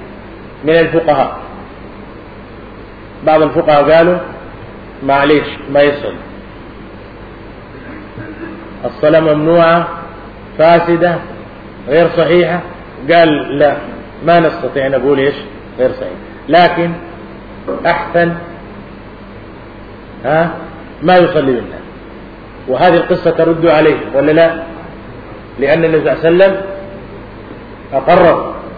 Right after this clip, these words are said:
ما قال له: "ما كان ينبغي أن تصلي بالناس أنت،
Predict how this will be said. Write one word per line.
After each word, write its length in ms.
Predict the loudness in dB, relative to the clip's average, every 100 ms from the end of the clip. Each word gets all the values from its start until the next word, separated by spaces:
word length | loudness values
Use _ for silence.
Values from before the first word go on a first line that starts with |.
| -16 -18 -18 -18 -8 0
ما 100 | 2
قال 300 | 6 6 6
له: 180 | 2
"ما 180 | 2 2
كان 240 | 2 2 2
ينبغي 400 | 2 2 2 -2
أن 60 | -2
تصلي 340 | -4 -2 -2
بالناس 320 | -4 -4 -4 -4
أنت، 340 | -8 -10 -12